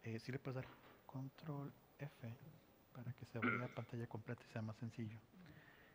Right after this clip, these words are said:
Si quieres cerrar esos dos mensajes que no, para que no meta ruido.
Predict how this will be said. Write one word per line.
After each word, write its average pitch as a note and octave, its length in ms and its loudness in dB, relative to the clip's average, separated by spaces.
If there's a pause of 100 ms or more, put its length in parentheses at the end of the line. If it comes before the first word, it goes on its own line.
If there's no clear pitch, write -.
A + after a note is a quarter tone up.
(160)
Si - 80 -8
quieres B2 240 2
cerrar - 240 0
esos - 140 -2
dos B2+ 180 0
mensajes B2 460 -2
que - 140 -6
no, A2 280 -4 (2250)
para A#2 160 -4
que A#2 120 -6
no A2+ 120 -2
meta A#2 420 -2 (100)
ruido. D3 280 2